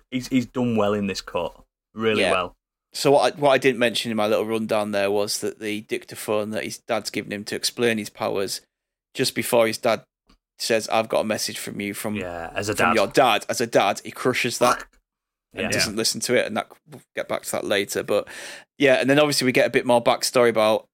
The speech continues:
Speaker 2: uh, Barry and where he's at and what he's trying to do, because now he's, he wants to try and earn some kind of law degree to try and help his dad get out of prison.
Speaker 1: Well, his dad tells him that he's,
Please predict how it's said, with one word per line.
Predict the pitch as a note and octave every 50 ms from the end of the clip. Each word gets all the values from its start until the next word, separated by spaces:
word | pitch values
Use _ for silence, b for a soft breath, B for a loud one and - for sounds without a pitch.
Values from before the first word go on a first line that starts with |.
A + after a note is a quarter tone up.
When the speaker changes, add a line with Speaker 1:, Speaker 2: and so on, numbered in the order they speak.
| _ -
Speaker 2:
uh, | G#2+ G#2+ G#2+ G#2+ G#2+ G2+ F2+ - -
Barry | B2 B2+ B2 B2 B2 B2 A#2+ -
and | - - - G#2 G2+ G#2 G#2 G#2 - - -
where | A2 A2 G#2+
he's | G#2 A#2 A#2 A#2 A#2 A#2
at | A2+ A2 A2+ -
and | - A#2 A2
what | F2
he's | E2+ -
trying | - - A2+ G#2+ G#2+
to | F#2+ G#2+
do, | A2+ A2 G#2+
because | - - G#2+ - - -
now | G#2 G2+ G2 F#2+
he's, | G2+ G#2+ - - - _ _ _ _ _ _ _ _ _ _ _
he | A#2 A2
wants | A2+ A#2 A#2 A2+ -
to | - -
try | - A#2 G#2 G#2
and | G#2 G2 G2+ G2 G2 G#2+ - _ _ _ _ _ -
earn | A2 G#2 G2+ G2+ G2
some | F2 - - -
kind | - - G#2 F#2+
of | - -
law | G2+ A2 A2 A2 G#2
degree | A2+ A2 - A2+ A2+ A2 A2 G#2+ G#2+ A2 - _
to | - -
try | - A2
and | G#2 G#2+
help | A2+ A2 G2+ -
his | A2+ -
dad | - A2+ A2 G2+
get | - A2 C#2+
out | B1 G2+ G#2 -
of | - - _
prison. | - B2 A#2 A#2 C3+
Speaker 1:
Well, | C3 C3
his | A#2+ A2
dad | - C3+ B2+ A#2 -
tells | - B2+ A#2+ A#2+ G#2+ A2
him | A2 A2
that | G2+ G#2 G#2 - -
he's, | - A2+ A#2 A2+ A2 G#2 G2